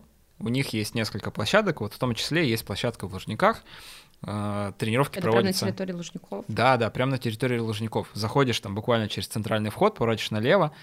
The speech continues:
Speaker 1: и вот там есть трасса, она небольшая. А, она в основном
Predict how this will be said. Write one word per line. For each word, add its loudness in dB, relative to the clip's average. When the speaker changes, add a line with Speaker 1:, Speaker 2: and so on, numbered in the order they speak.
Speaker 1:
и 4
вот 2
там 2
есть -2
трасса, 4
она 0
небольшая. 0
А, -2
она 6
в 0
основном -2